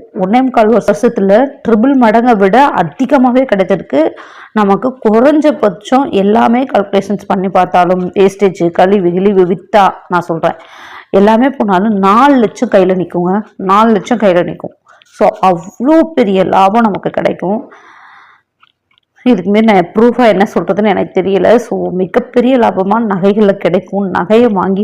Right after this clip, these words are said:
சேருங்க. நீங்க நகையா வாங்கலாட்டியும் கோல்டு காயின், கோல்டு பார் அந்த மாதிரி இன்வெஸ்ட்மெண்ட் பண்ணுங்க. So, இதை நான் வந்துட்டு ஒரு உண்மையிலேயே சொல்றேன்.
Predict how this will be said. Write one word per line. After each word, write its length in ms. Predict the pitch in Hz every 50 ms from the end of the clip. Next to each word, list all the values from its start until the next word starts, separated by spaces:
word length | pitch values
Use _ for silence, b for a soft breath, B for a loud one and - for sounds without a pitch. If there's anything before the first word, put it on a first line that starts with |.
| - -
சேருங்க. 380 | - 202 190 196 196 185 180 185 190 180
நீங்க 140 | 170 170 160 165
நகையா 280 | 165 190 190 202 220 214 196 180
வாங்கலாட்டியும் 800 | 175 180 196 196 214 214 202 190 180 - 190 165 170 180 202 220 226 - - 180
கோல்டு 340 | 170 185 196 214 208 202 220 220 -
காயின், 300 | 214 196 170 185 196 - - 175 175
கோல்டு 320 | 190 208 226 208 208 220 - 185
பார் 220 | 185 196 180 - - -
அந்த 180 | 190 202 220 220 196
மாதிரி 180 | 190 190 208 214 185
இன்வெஸ்ட்மெண்ட் 500 | 170 185 208 202 - - 202 170 - - 170
பண்ணுங்க. 340 | 165 165 180 180 175 175 175 175 - _ B B B B B B B B B B B B B B B -
So, 80 | 233 208 190 180 185 190 185 170 - - _ _ _ _ - - - - _ - _ _ _ - 262
இதை 120 | 185 208 202 190 190
நான் 140 | 190 196 190
வந்துட்டு 240 | 214 247 220 285 262 220 180
ஒரு 100 | 175 170 170 180 208
உண்மையிலேயே 580 | 226 247 254 254 240 220 233 240 240 262 294 - -
சொல்றேன். 440 | 226 202 185 175 190 190 196 220